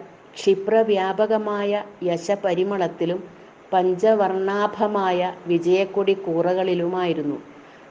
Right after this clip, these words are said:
അർജുനൻ്റെ ഖ്യാതി മാത്രം ലോകമൊട്ടാകെ പ്രചരിച്ചാൽ പോരാ, ഭീമൻ്റെ അപ്രതിമമായ ബാഹുബലത്തെക്കുറിച്ചും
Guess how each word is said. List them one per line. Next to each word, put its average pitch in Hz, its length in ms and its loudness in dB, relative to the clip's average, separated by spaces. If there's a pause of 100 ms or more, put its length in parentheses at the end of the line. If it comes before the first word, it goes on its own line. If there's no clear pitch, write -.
(140)
അർജുനൻ്റെ 170 680 2 (140)
ഖ്യാതി 175 560 0 (240)
മാത്രം 180 440 -2 (200)
ലോകമൊട്ടാകെ 185 1120 2
പ്രചരിച്ചാൽ 180 800 -2
പോരാ, 147 460 -4 (680)
ഭീമൻ്റെ 185 680 2 (960)
അപ്രതിമമായ 196 1300 2 (760)
ബാഹുബലത്തെക്കുറിച്ചും 160 1500 0